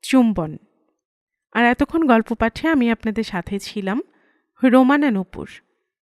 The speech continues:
আপনারা যারা গল্পের সুর চ্যানেলের গল্প নতুন শুনছেন, আপনাদের সুবিধার্থে একটি বিনীত অনুরোধ, যদি আপনারা আরও এমন গল্প শুনতে চান, তবে নিচে সাবস্ক্রাইব বাটনে একটি ক্লিক করে রাখুন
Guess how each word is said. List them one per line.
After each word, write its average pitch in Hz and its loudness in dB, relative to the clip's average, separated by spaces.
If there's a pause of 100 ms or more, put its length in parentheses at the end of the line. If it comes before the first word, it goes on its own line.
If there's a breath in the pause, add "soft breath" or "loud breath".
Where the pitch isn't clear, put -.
(760)
আপনারা 285 -2
যারা 339 0
গল্পের 269 2
সুর 269 -2
চ্যানেলের 208 -4
গল্প 190 -4
নতুন 196 -2
শুনছেন, 208 -8 (600)
আপনাদের 285 -2
সুবিধার্থে 262 -2
একটি 262 -6
বিনীত 208 -4
অনুরোধ, 190 -2 (680)
যদি 262 4
আপনারা 339 0 (100)
আরও 240 2
এমন 285 0
গল্প 196 0
শুনতে 196 -6
চান, 185 -8 (760)
তবে 311 4
নিচে 277 0
সাবস্ক্রাইব - -6
বাটনে 196 -4
একটি 190 -12
ক্লিক 185 -10
করে 196 -4
রাখুন 190 -4